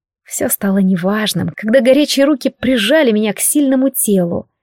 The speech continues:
когда пылающие внутренним огнем губы коснулись моих губ, когда наши сердца забились в унисон. В какой-то момент жар тела стал нестерпимым, и я распахнула глаза, чтобы в следующий миг в ужасе отпрянуть от дракона.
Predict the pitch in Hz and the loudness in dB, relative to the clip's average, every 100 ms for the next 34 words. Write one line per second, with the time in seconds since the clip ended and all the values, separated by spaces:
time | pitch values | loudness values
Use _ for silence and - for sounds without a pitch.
0 | _ - 180 196 208 - 185 190 233 202 | _ -6 0 0 0 0 2 2 2 0
1 | - 190 175 226 214 196 185 185 220 226 | 0 -2 0 0 2 2 2 2 2 0
2 | 196 226 208 202 202 254 240 - 190 190 | 0 -2 -2 -2 -4 -2 -2 0 0 0
3 | 175 202 254 - _ _ _ _ - 233 | 0 -2 -4 -8 _ _ _ _ -6 -2
4 | 269 247 240 226 - 208 - - 226 180 | 0 0 -2 -2 -4 -4 -4 -2 0 0
5 | 220 226 - 196 196 180 - 233 180 - | 0 -2 -4 -2 -2 0 -2 -2 -6 -10
6 | _ _ _ _ _ _ _ _ _ - | _ _ _ _ _ _ _ _ _ -6
7 | 208 330 247 254 302 262 185 226 185 - | 0 0 2 2 2 0 0 0 -2 -2
8 | 254 214 - 240 214 202 226 202 330 233 | 0 0 -2 0 0 0 -4 -2 0 2
9 | 202 - - _ 214 240 262 - 294 262 | 0 -2 -16 _ 0 2 2 0 -2 0
10 | 220 196 208 208 269 247 - 208 214 254 | 2 2 2 2 0 -2 -4 -4 -2 -2
11 | 233 233 247 277 - 202 214 302 269 - | 0 -2 -2 -2 -2 -2 2 2 0 -2
12 | 269 - 247 247 240 233 208 220 214 - | -4 -2 -2 0 -2 -2 -2 -2 -2 -2
13 | 170 160 147 | 0 0 -4